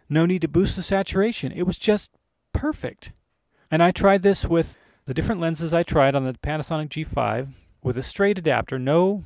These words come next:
focal reducer or speed booster. I didn't have one of those at the time. I'd used the, uh, Nikkor twenty-four to eighty-five. That was my first, and I still have that lens. And in fact, that's my favorite lens still.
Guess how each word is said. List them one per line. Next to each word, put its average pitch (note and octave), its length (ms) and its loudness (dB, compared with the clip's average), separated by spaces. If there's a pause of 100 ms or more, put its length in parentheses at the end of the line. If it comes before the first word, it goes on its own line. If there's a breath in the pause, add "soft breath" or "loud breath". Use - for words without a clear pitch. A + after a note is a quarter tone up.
(120)
focal F#3 300 0
reducer B2+ 500 -2
or B2+ 40 -4
speed E3 280 -8
booster. C3 360 -2
I A#2+ 80 -4 (340)
didn't C#3+ 200 -6
have D#3 260 -2
one C3+ 100 -2
of A2 80 -4
those A#2 160 -2
at A2 80 -6
the A#2+ 60 -12
time. B2 400 -2 (520 soft breath)
I'd E3 260 2
used F3 280 0
the, C#3 260 0
uh, A#2 240 0
Nikkor B2+ 720 2 (360)
twenty-four D#3 500 2
to - 120 -6
eighty-five. B2+ 680 -2
That B2+ 120 -4
was A#2+ 140 -8
my A#2 140 -4
first, C#3+ 280 -2
and D#3 60 -8
I D3+ 40 -4
still F3 260 -2
have D3 180 0
that A2+ 160 -4
lens. A2+ 240 -8
And A#2+ 220 -6 (260)
in C3 80 -18
fact, B2+ 300 -8 (580)
that's B2+ 160 -6
my B2 140 0
favorite C3 320 2
lens B2+ 240 -2
still. A#2 280 -6